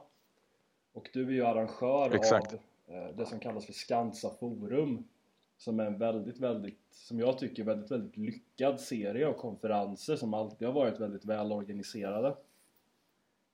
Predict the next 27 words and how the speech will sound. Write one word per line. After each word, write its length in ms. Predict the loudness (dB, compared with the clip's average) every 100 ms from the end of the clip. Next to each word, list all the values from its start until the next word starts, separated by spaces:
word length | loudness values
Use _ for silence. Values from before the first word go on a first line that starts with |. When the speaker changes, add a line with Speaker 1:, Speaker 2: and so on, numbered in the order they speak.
| _ _ _ _ _ _ -6
Speaker 1:
Och 260 | -6 -6 -4 0
nu 180 | 4 4
är 40 |
det 80 | 2
ju 60 |
snart 320 | 0 0 2 4
Speaker 2:
Tack 100 | 4
Speaker 1:
dags 140 | 4
Speaker 2:
för 120 | 2
det. 60 | 4
Speaker 1:
igen, 220 | 4 0
så 120 | -4
du 120 | -6
får, 440 | -4 0 2 2 -4 -16 _ _ _ _ -4
ja, 180 | -4 -4
vi 80 |
kommer 220 | 2 2 4
väl 100 | 2
komma 280 | 4 6
in 180 | 6 6
mer 200 | 6 4
på 160 | 4 2
anarkotyranni 1080 | 4 2 0 -4 -4 0 2 2 2 2 0
och 240 | -2 -6
på 80 | -8
konferensen, 840 | -8 -6 0 2 2 -2 -2 0
men, 240 | 2 -2